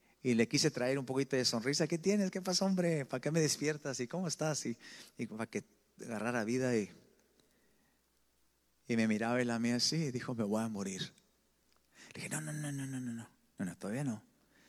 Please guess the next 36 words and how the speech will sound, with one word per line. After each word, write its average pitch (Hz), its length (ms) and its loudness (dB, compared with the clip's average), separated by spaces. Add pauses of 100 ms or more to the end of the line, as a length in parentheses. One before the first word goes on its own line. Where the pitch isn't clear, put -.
(360)
No, 107 100 0
no, 98 80 4
no, 90 60 2
aquí 98 160 -4
estamos 101 320 0
ya. 80 160 -10 (280)
No 101 60 -10
te-". - 100 -16 (2000)
Dijo, 131 160 2
"Me 117 80 4
voy 98 180 0
a - 80 -10
morir". - 320 -14 (1500)
Le - 140 -8
dije, - 60 0
"Tranquilo, 139 460 -4
tranquilo, 127 400 0
Tabito, 117 260 -2
estamos 131 260 -4
trabajando, 147 640 -2
ahí 98 180 -8
te - 160 -10
hacen 120 140 -8
las 120 120 -2
cosas, 139 300 -12 (160)
y - 80 -20
estamos 120 260 0
dando 117 240 2
órdenes 113 340 -2
para 98 160 -4
traer 101 240 -6
todo, 117 260 -2
y 101 100 -10
cálmate, 120 480 -8
cálmate, - 420 -10
cálmate". - 400 -18